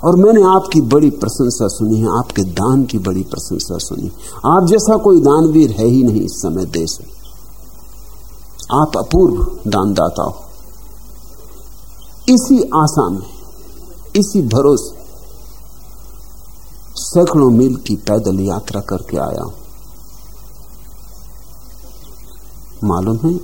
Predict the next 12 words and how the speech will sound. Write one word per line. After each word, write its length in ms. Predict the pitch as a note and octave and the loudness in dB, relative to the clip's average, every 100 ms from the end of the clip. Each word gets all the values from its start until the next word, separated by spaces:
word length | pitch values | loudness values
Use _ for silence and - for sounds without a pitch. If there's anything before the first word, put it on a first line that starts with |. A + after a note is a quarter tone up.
| G2+ | -2
मारवाड़ी 580 | G#2 F#2 G2 G2+ G#2+ B2 | 0 0 2 2 2 0
ने 160 | C3+ | -2
क्या 200 | - B2+ | -2 -2
कहा? 320 | A#2 C3+ C#3+ - - - - - | -2 -4 -8 -12 -16 -16 -16 -6
कहा, 140 | A2 A2 | -2 0
"बिल्कुल 360 | G#2 G#2+ G2+ | 0 0 -2
ठीक 460 | F#2 - - B2+ - | -4 -4 0 0 -2
किया 200 | G#2+ F2 | -4 -4
जो 220 | F2+ D#2 | -4 -4
आ 180 | C#2 D2+ | -4 -6
गए। 220 | - - - - - - - - - - - - - | -10 -14 -18 -18 -18 -16 -16 -16 -16 -16 -16 -16 -14
अब 100 | - | -4